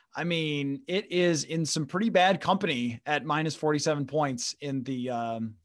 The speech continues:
in the point differential. So there's not even that, "Well, you know, they only lost by one point to Tennessee." <laughs> Look, I mean, you're,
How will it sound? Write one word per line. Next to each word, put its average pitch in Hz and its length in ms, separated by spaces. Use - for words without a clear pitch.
in 165 140
the 143 40
point 180 260
differential. 135 440
So 180 160
there's 175 200
not 277 200
even 226 300
that, 175 360
"Well, 226 320
you 156 140
know, 196 280
they 127 280
only 160 300
lost 185 320
by 127 160
one 160 260
point 175 300
to - 80
Tennessee." 170 480
<laughs> - 0
Look, 180 400
I 185 140
mean, 170 260
you're, 196 320